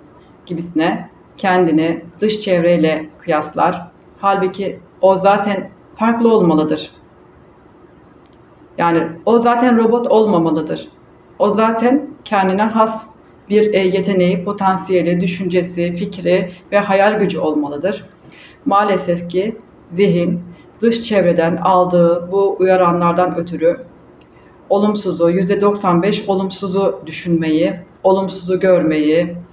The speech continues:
olumsuz davranışlar, e, geliştirmeyi, e, tercih eder. Çünkü kendini dış dünyanın tehlikelerine karşı korumak ister. O yüzden genelde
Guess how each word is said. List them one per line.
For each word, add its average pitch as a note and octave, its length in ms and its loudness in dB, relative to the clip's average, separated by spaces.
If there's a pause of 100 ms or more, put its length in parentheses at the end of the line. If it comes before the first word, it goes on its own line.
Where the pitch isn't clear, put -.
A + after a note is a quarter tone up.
(360)
olumsuz G3 640 -2
davranışlar, E3 920 0 (140)
e, E3 280 2
geliştirmeyi, D#3 920 0 (720)
e, E3 340 0
tercih F3 420 -2
eder. D3+ 440 -2 (580)
Çünkü G#3 280 -4
kendini F3+ 440 0
dış F3+ 220 -4
dünyanın F3+ 380 0
tehlikelerine F3+ 680 -2
karşı E3 400 -4
korumak F3 360 0
ister. D3 440 -6 (600)
O A3 120 6
yüzden F3+ 360 2
genelde F3 680 2